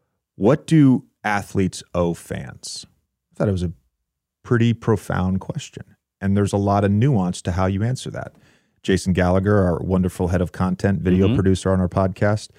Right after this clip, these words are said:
Speaker 1: screenshotted the next day when he put it up, uh, the first two comments, uh, on our YouTube channel.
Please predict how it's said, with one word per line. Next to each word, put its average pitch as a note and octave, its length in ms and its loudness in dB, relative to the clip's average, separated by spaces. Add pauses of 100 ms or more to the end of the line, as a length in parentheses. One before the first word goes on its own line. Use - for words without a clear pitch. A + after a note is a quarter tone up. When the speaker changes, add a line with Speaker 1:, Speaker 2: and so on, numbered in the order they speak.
(400)
Speaker 1:
screenshotted G2 680 2
the F#2+ 60 0
next F#2 300 0
day F#2+ 260 2
when F#2+ 120 0
he F#2 60 0
put F#2+ 180 0
it F2+ 100 0
up, G#2 240 0 (260)
uh, F2+ 320 0
the - 100 -6
first A#2 300 0
two A2 100 0
comments, - 580 -6 (640)
uh, E2 220 -4
on F2 140 0
our E2+ 100 0
YouTube E2+ 320 -6
channel. - 320 -10